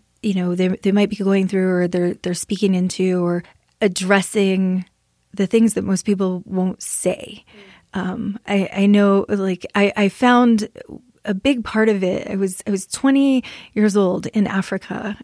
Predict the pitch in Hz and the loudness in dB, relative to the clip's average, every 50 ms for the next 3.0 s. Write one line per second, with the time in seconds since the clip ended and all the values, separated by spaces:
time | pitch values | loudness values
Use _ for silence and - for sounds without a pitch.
0 | _ - 208 196 185 185 185 180 190 - 202 202 196 190 - 202 196 196 196 - | _ -6 -2 -2 0 0 0 -2 -2 -2 -2 0 0 0 0 2 2 0 0 -2
1 | - - - 196 196 185 190 185 185 175 185 180 185 190 185 185 180 - - 190 | -4 0 0 2 2 2 2 2 2 2 0 2 2 2 2 0 -2 -2 -4 -4
2 | 175 175 - - - 180 180 - - - - - - 196 190 185 180 180 180 - | -4 -4 -4 -4 -6 -6 -6 -6 -6 -8 -8 -6 -4 -2 -2 0 0 0 -2 -4